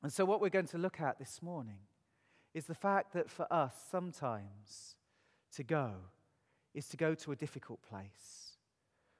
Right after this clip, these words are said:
For our situations, whether it be in the home or in the workplace, with our friends, wherever it might be, for whatever reason, when we go, it's to a place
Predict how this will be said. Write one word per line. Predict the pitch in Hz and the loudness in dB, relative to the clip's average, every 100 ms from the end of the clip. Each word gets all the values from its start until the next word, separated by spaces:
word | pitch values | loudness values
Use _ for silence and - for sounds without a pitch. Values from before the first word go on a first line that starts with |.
| _ | _
For | - 147 143 | 0 6 8
our | 147 | 8
situations, | 143 - - 147 147 151 - 127 120 110 123 | 4 -2 -4 4 4 4 0 -6 -6 -8 -2
whether | 127 117 123 | -2 0 -4
it | - | -2
be | 131 127 127 123 - | -2 -2 -2 -4 -4
in | - 123 | -6 -6
the | 120 | -6
home | 120 147 110 101 104 | -2 -2 -2 -6 -8
or | 110 | -6
in | 113 | -6
the | 113 | -8
workplace, | 113 131 127 - 110 104 101 - - - - _ _ _ | -4 0 -2 -2 -6 -6 -10 -18 -20 -20 -20 _ _ _
with | 131 127 | -4 -2
our | 117 | -2
friends, | - 143 131 110 107 107 - | 0 2 2 -2 -8 -10 -4
wherever | 120 127 117 123 | -2 0 0 -4
it | - | -4
might | 120 117 - | -6 -6 -6
be, | 131 117 104 104 _ - _ | -4 -4 -6 -12 _ -20 _
for | - 135 | -6 -2
whatever | 127 139 120 | 0 0 0
reason, | 113 131 135 123 104 98 104 - _ _ _ _ _ - | -2 -2 -2 -4 -8 -12 -14 -20 _ _ _ _ _ -10
when | 120 | -6
we | 123 | -6
go, | 110 156 131 90 90 98 _ _ _ _ _ _ | -2 0 0 -2 -10 -16 _ _ _ _ _ _
it's | 113 - | -12 -10
to | - | -10
a | 107 | -4
place | 131 123 117 - - - | -2 -2 -4 -12 -16 -20